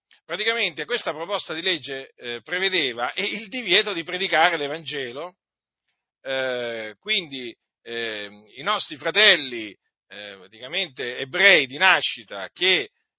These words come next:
vivono in, in Israele, se fosse passata questa legge, praticamente sarebbero stati, diciamo, incriminati, eh, perché avevano violato questa legge, perché questa legge vietava di annunziare l'Evangelo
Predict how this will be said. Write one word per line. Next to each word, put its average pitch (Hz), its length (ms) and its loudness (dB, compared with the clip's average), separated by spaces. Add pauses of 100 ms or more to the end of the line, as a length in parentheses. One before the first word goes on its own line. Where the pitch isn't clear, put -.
vivono 143 680 -6
in, 135 560 -4 (300)
in 160 120 -6
Israele, 165 760 6 (360)
se - 300 4
fosse 240 520 -2
passata 175 840 8
questa 156 460 0
legge, 143 760 -2 (360)
praticamente 156 580 -8
sarebbero 135 500 -6
stati, 127 840 4 (300)
diciamo, 143 320 -10
incriminati, 170 1120 -4 (420)
eh, 113 640 -4 (160)
perché 190 680 4
avevano 147 440 -2
violato 143 320 -8 (220)
questa 160 260 -10
legge, 190 260 -4
perché 127 180 -6
questa 143 240 -10
legge 120 280 -10
vietava 123 500 -4
di 113 140 -10
annunziare 123 560 -6
l'Evangelo 120 640 -12